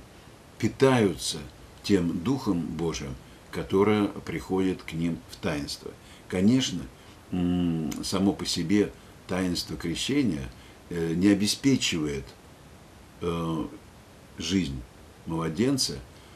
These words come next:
э, и ав-, автоматически не создаёт, э, в нём душу верующую, благодатную, мирную, добрую, святую.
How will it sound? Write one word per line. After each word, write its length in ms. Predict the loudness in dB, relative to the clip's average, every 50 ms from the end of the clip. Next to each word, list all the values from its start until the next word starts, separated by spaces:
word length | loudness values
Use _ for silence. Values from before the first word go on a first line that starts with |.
| -20 -20 -20 -20 -14 -8
э, 320 | -6 -4 -2 -2 -2 -2 0 4
и 120 | 4 4
ав-, 360 | 4 4 0 -6 -4 -4 -4
автоматически 960 | -4 -4 -4 -2 -2 -2 -2 -2 -4 -2 -2 -2 -2 -4 -4 -2 -2 -2 -2 -4 -12 -20 -20 -20 -16 -8 -4
не 520 | -2 2 4 4 6 6 6 6 4 2
создаёт, 760 | -4 -2 0 0 0 2 2 2 2 4 2 4 2 2 0 -4 -18 -20 -20 -20 -20 -20 -12 -6 -2
э, 40 |
в 580 | 0 0 2 2 0 0 0 -2 -4 -2 0 2
нём 460 | 4 6 6 8 8 8 6 4 2 -2
душу 600 | -4 -2 0 2 2 2 0 0 -2 -2 -2 -4 -8 -16 -20 -20 -14 -8
верующую, 960 | -2 2 6 6 6 6 4 2 0 0 -2 -2 -2 -2 -2 -2 0 -2 -2 -2
благодатную, 920 | -4 -4 -4 -2 -2 -2 -2 -2 -2 -2 -4 -4 -4 -4 -2 -2 -2 -2
мирную, 500 | 0 0 2 2 2 0 0 -2 -2 -2
добрую, 600 | -2 -2 0 0 0 0 0 0 0 0 0 -2
святую. 560 | -4 -6 -8 -8 -8 -6 -2 -2 -2 -2 -2